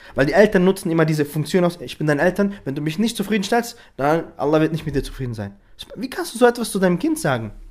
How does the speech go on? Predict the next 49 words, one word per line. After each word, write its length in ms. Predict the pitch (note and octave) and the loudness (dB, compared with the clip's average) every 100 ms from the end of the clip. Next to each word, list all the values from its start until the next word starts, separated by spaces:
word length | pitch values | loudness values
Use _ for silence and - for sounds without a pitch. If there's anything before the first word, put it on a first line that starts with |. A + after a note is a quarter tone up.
| - | -20
Subhanallah. 540 | - - D3 B2+ A2 G2+ - - - | -18 -6 -4 -2 -4 -8 -18 -20 -12
Wie 80 | - | -6
kann 140 | F#3+ G#3+ | 0 2
man 80 | |
so 80 | F#3 | 4
etwas 300 | D#3+ D#3 C#3 | 2 0 0
sagen? 340 | G3 G3+ C3 G#2+ - - | 2 2 -2 -8 -10 -6
Deswegen 380 | D#3 E3+ A#3 G#3 | -4 0 2 2
ist 80 | G3+ | 0
es 80 | |
so 160 | A#3+ C4+ | 0 0
wichtig, 220 | C4+ - | -2 -4
dass 160 | F3+ F3 | -6 0
man 120 | E3 | 0
diese 180 | E3 E3 | 0 -2
Sachen 240 | E3 E3+ | -2 0
nicht 200 | A3 - | 0 -2
tut, 180 | C3+ G#2+ | -6 -8
sondern 220 | - D3+ D3+ | -4 0 0
das 100 | D#3 | 0
Gegenteil. 480 | A3 G3+ C#3+ A2+ - - - - - - | 0 0 0 -4 -6 -14 -20 -20 -20 -4
Die 80 | - | 2
Eltern 320 | E3 B3 A3+ | 4 4 4
müssen 240 | G3+ G#3 G3 | 4 4 2
zum 120 | F#3+ | 4
Beispiel 440 | G3 G3 F#3 E3+ - - | 2 4 2 2 0 -6
auch 160 | C#3+ D#3+ | 0 6
lernen 320 | E3 E3 D#3 | 6 6 2
zu 140 | D3+ | 0
sagen, 220 | C#3+ C#3 B2+ | 2 2 0
„Entschuldigung“, 580 | B2+ F3 D#3+ A2 G2+ - - - - - _ - | 2 4 4 2 -4 -8 -18 -20 -20 -20 _ -8
zu 100 | - | 0
ihren 240 | F#3+ G3+ F#3 | 4 6 8
Kindern. 360 | G3 E3+ A2 - - - - - - - | 6 4 2 -4 -18 -20 -20 -20 -16 -2
Was, 200 | F3 - | 0 0
die 120 | - | 2
Eltern 280 | A3+ A3 G#3+ | 2 2 0
müssen 220 | G3+ F3 | 0 -2
sich 200 | D#3+ - | -2 -2
entschuldigen? 360 | F3 A3 G3+ C#3 | 0 2 2 0
Ja, 340 | E3+ F3+ D3 | 0 0 0
die 100 | C#3 | 0
müssen 280 | D#3+ E3+ D3+ | -2 0 -2
sich 220 | C#3+ - | -2 -2
entschuldigen, 500 | C3+ - F3+ F3 D3 | -4 0 0 0 0
mein 140 | B2 A2+ | 0 0
lieber 140 | A2 | -2
Bruder. 180 | G#2+ G2 - - | -4 -8 -10 2
Weil, 260 | D3 E3+ | 8 8